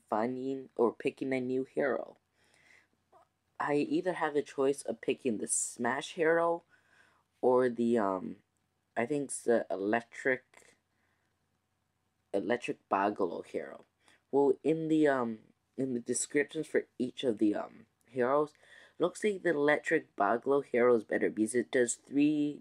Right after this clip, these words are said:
damage to plants and heals your hero for three. So you just, um, a plant loses three pl-,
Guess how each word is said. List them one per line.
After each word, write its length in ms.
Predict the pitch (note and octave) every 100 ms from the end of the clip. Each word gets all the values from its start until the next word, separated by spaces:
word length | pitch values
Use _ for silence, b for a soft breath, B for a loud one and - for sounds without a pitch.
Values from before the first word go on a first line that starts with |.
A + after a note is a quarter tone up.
| -
damage 400 | A#2 C3 B2+ -
to 120 | A2
plants 460 | A2+ G#2+ G2 - -
and 120 | G#2
heals 320 | G#2 A2+ A#2+
your 120 | A2+ G#2+
hero 200 | G#2+ G2+
for 200 | - - _
three. 260 | - - - _ b b b b
So 560 | - - A#2 A2+ G#2 G2
you 180 | G#2+ A2+
just, 380 | A2+ G#2+ - - _
um, 240 | F#2+ D#2+ D#2
a 100 | -
plant 380 | F#2+ - A#2+ -
loses 440 | A2 G#2+ F#2 E2+ -
three 260 | - C3 C3
pl-, 180 | -